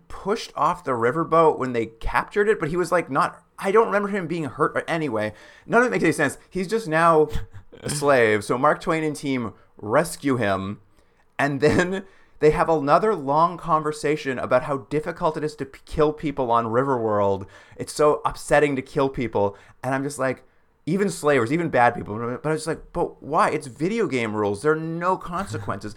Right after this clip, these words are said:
Speaker 2: <laughs>
Speaker 1: Like, Yusuf's the only one who's just like, "Doesn't bother me at all." I'm like, "Yeah, it doesn't. It doesn't matter. None of this matters." <laughs>
Speaker 2: It is, again, it's, it's so bizarre that,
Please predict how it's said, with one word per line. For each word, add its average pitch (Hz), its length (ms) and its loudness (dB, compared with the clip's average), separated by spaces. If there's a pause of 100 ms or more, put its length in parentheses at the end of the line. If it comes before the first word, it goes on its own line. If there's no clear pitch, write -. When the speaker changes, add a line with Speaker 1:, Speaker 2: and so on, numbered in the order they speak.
Speaker 2:
<laughs> - 100 -20
Speaker 1:
Like, 170 160 -2 (180)
Yusuf's 226 460 -4
the 175 100 -2
only 175 180 2
one 151 160 4
who's 151 140 0
just 143 180 -2
like, 117 300 2
"Doesn't 139 220 0
bother 131 280 6
me 139 160 0
at 117 80 4
all." 107 180 6
I'm 120 80 2
like, 117 200 -4
"Yeah, 226 220 4
it - 80 -6
doesn't. 220 320 0
It 156 80 -4
doesn't 214 220 0
matter. 214 220 4
None 190 180 2
of 208 80 -2
this 220 140 -2
matters." 202 580 0
<laughs> - 60 -18 (2000)
Speaker 2:
It 180 160 4
is, - 260 2 (260)
again, 190 360 -2
it's, - 280 -8 (180)
it's 147 200 -6
so 170 360 -4
bizarre 139 680 0 (220)
that, 117 300 -2